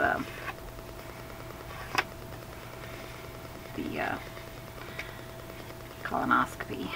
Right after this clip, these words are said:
So they're gonna set up a cat scan. Hopefully it's nothing to worry about. He didn't seem too concerned about it, but who knows?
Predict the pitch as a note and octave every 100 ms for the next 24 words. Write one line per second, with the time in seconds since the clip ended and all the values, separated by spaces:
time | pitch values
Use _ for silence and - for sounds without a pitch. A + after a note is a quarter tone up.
0 | - - - F3 D3+ B2+ C#3 A#2 - E3
1 | - - - E3+ - - D3 C#3+ D#3+ A3+
2 | - - - - - - - - - -
3 | - A3+ - G#3+ F#3 - D#3+ - D3 C3+
4 | C3+ C3+ C#3 - A3 G3 C3+ - D3 -
5 | D3+ D#3 D#3+ D#3 D#3+ D#3+ E3 E3 - C3
6 | - - - - - - - - - -
7 | - - - - - - - F3+ D#3 D3+
8 | D3 D3